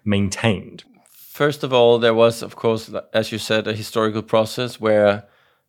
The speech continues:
Speaker 2: a proletariat was created, a class of propertyless people, and, uh,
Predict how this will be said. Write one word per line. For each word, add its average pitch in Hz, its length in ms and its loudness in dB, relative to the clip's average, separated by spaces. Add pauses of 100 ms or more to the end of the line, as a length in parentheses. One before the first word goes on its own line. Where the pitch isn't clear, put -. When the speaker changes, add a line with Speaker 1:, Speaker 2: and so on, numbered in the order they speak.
Speaker 2:
a 120 80 -6
proletariat 110 840 0
was 107 220 -4
created, 113 460 -4
a 98 80 -6
class 98 380 0
of 95 120 -10 (240)
propertyless 107 520 -4
people, 147 400 -8 (240)
and, 101 400 2
uh, 98 460 4